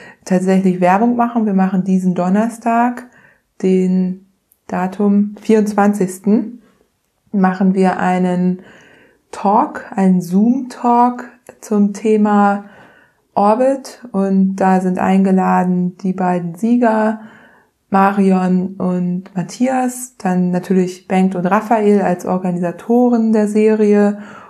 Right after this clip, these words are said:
und Ellen, die ihr auch aus der einen Sprachnachricht im Orbit-Spezial kennt, und, äh, Lukas, glaub ich, genau, der den Orbit Bayern gescoutet hat.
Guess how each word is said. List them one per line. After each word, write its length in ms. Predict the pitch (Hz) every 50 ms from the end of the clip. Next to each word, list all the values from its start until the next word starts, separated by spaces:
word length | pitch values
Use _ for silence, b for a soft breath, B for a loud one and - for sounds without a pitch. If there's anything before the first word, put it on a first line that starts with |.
| B B B B _
und 460 | - 190 190 185 180 180 180 - - -
Ellen, 680 | - 196 196 202 220 233 240 233 233 233 214 220 - - - -
die 200 | 208 196 190 190
ihr 240 | 196 190 185 185 185
auch 180 | 180 185 185
aus 200 | 196 185 185 185
der 160 | - 190 185 185
einen 200 | 185 175 175 175
Sprachnachricht 840 | - - - 196 190 214 233 214 - 254 247 240 247 240 233 -
im 80 | 214 202
Orbit-Spezial 800 | 226 214 214 214 214 208 - 214 208 - - 220 214 214 214 214 214
kennt, 460 | - - 220 214 214 214 214 208 - B B B B B B B B B B B B B B B _ -
und, 840 | - 202 196 196 196 196 196 190 196 196 196 190 190 190 190 - -
äh, 520 | 196 196 190 190 190 190 190 190 190 196 190 190 - - - - _ _ _ _ _ -
Lukas, 760 | 208 214 226 208 - - 330 330 320 320 - - - - _ _ _ _ _
glaub 300 | - 233 233 247 247 247 262
ich, 260 | 247 - - - -
genau, 540 | - 226 214 202 180 165 170 175 185 - B B B B B B B B B B B B B B _ _ _ _ _ _ _ _ _ _ _ -
der 360 | 226 208 208 202 196 190 190 190
den 440 | 190 190 196 190 190 180 180 180 - -
Orbit 480 | 185 190 190 190 180 185 185 185 -
Bayern 720 | - 185 175 196 214 233 240 240 247 254 262 254 240 214 226
gescoutet 760 | - 226 220 - - - 208 202 208 208 208 202 202 208 -
hat. 300 | 196 196 190 190 190 190